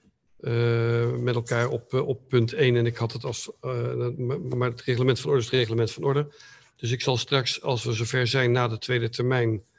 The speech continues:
het, eh, als eerste het amendement in, eh, in stemming brengen. Eh, en, eh, en,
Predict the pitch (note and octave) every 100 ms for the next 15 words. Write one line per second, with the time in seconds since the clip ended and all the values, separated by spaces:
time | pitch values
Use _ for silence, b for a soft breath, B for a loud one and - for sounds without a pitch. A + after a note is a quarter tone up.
0 | b b b _ - A#2 - - F3+ A#2+
1 | A#2+ C3+ B1 - - D#3 B2 - A#2 B2
2 | A#2 A#2 C3+ C#3 C3+ B2+ B2+ - A2+ -
3 | A#2+ A#2 A2+ A#2 A#2 A#2 b b b b
4 | _ _ C3 A#2 A2+ A2+ B2 A#2+ A#2+ -
5 | C2 B1+ A#1+ A#1 A#1+